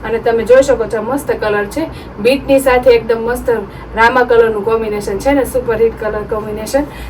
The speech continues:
તો બધા કલર છે તમે જોયા ને, સ્ક્રીન ઉપર તમને બતાવ્યા, કારણ કે ચાર કલર મેચિંગ છે પણ એકદમ ડિફરન્ટ કલર મેચિંગ છે,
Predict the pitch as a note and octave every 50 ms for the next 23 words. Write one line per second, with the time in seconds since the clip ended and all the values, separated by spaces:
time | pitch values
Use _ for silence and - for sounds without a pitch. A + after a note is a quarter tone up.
0 | - - G#3+ G3 A#3 B3 A#3 A3 A#3+ C4+ C4 B3 B3+ A#3+ B3 B3 A#3+ - B3+ A3
1 | A#3 A#3+ A#3 A3+ G#3 G#3+ B3 C4+ C4+ B3 A#3 G3+ G3 - - A#3+ A#3 A#3 A#3 A3
2 | - A3+ G#3+ - A3 G#3+ G#3 G3+ G3 G#3+ G#3+ G#3 A3 G#3 G#3 G#3+ - - - -
3 | - - - A#3+ B3 C#4 C#4+ B3 - - B3 B3 C4+ C4+ C4 D4 D4 D4 C#4 C#4
4 | C#4+ D4 D4 D4+ E4 D#4 C#4+ C#4+ E4+ D4+ B3 C#4 B3 B3+ B3+ B3+ B3+ C4 B3 A3+
5 | A#3 C4 D4 C#4+ C4+ B3 A3+ A3 A#3+ A3+ A3+ G#3+ G#3 G#3+ G#3+ G#3+ G#3+ G#3+ G#3 G3+
6 | A3 C#4